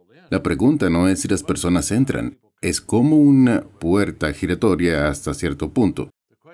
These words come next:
La cuestión no es cuánto, sino quién entra y quién sale. ¿Bien? Si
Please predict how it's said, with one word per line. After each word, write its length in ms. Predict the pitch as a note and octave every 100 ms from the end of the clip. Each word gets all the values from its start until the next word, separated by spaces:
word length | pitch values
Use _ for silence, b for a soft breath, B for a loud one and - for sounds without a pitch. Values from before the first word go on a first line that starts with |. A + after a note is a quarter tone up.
| _ _
La 120 | F#2+
cuestión 460 | F2+ F#2+ - C#3 C#3+
no 180 | C#3 B2+
es 120 | B2
cuánto, 340 | A#2 A#2+ A#2+
sino 260 | - F#2 D#2
quién 480 | - G#2+ C3 C3 C3+
entra 360 | - F#2+ F#2+ F2+
y 60 | F2
quién 360 | E2+ D#2 D#2
sale. 540 | C#2+ C2 A1 G1+ - - _ _ _
¿Bien? 340 | D2+ E2 G#2 G#2+ _ _ _ _ _ _ _ _ _ _ F#2 F#2 _ _ _ _
Si 800 | - - - F#2+ F#2 F2+ F2 -